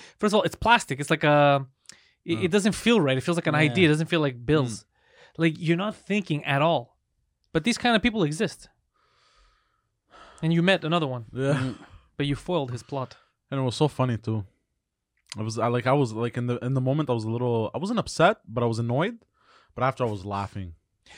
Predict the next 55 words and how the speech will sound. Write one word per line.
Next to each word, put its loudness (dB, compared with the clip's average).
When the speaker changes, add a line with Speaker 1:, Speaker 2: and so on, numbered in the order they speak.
Speaker 1:
When 4
he 4
got 4
away 4
with, 0
so -4
one 0
guy 2
ran. 2
I -4
guess -2
he, -10
the -2
other 0
guy 0
probably -2
picked -6
him -4
up -6
somewhere -4
outside -4
the -6
airport. -8
Speaker 2:
I -2
don't -2
think -8
he -6
had -6
a -10
chance. -10
'Cause -8
I -4
moved -8
fast, -8
bro. -12
I -20
called -4
this, -10
that. -6
Cops -18
Speaker 1:
No, 0
no, 6
Speaker 2:
were 4
Speaker 1:
but 2
I'm 2
Speaker 2:
there. 0
Speaker 1:
saying 0
when 0
the 0
guy 2
left -2
with -12
the -8
car, 0
Speaker 2:
Yeah? -8